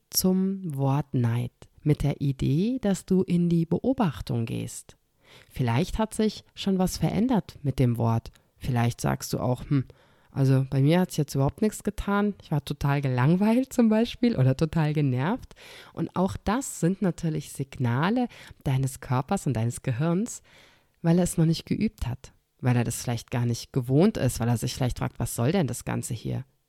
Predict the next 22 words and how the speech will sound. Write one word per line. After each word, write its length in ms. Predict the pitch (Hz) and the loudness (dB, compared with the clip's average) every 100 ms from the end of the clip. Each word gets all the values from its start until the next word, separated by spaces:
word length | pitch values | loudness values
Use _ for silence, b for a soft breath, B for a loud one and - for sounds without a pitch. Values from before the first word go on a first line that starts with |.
| _ | _
Und 140 | - 147 | -6 -4
das 140 | 156 | -2
ist 100 | 190 | -2
eine 180 | 147 135 | 0 0
gute 260 | 151 170 151 | 0 -2 -4
Frage, 360 | - 117 117 | -4 -4 -2
was 180 | 113 - | -4 -2
soll 140 | 120 | -2
denn 180 | 170 160 | 2 2
das 160 | 123 - | 0 -4
Ganze 300 | 123 120 123 | -4 -2 -2
mit 180 | 120 - | -2 -2
der 100 | 120 | -2
Meditation? 800 | 120 123 - - - 117 117 120 _ _ _ _ - B B B B B B | 0 -2 -6 -8 -4 -2 -2 -4 _ _ _ _ -20 B B B B B B
Meditation 880 | - 165 190 - 185 - 208 226 285 | 2 4 4 0 -4 0 2 4 2
hilft 480 | 240 180 190 - - | 0 2 2 0 -2
dir, 300 | 139 123 135 _ _ _ | -2 -2 -4 _ _ _
konzentrierter 1000 | - 180 175 175 - - 247 - 170 180 _ | -2 -2 2 -2 0 0 0 0 -2 -2 _
im 200 | 180 175 | -4 -4
Alltag 460 | - 165 - 123 - | -4 -4 -4 -6 -6
zu 140 | 131 | -6
sein, 400 | 120 123 117 135 | -4 -4 -4 -8